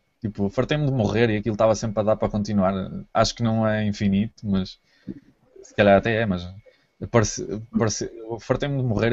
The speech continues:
e acabei por desistir antes de sequer de, até podia ter continuado, mas como tinha que sair,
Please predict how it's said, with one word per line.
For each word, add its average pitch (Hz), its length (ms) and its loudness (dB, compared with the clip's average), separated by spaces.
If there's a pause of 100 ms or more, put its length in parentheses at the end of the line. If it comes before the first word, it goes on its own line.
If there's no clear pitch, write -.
e - 20 -4
acabei 139 240 2
por 131 140 -2
desistir 117 560 0
antes 123 260 -2
de 117 380 -2
sequer 113 400 -2
de, 113 440 -4 (720)
até 139 220 4
podia 127 220 2
ter 131 180 4
continuado, 120 560 0
mas 101 220 2
como 117 180 -4
tinha 113 260 -4
que - 80 -8
sair, 104 480 -4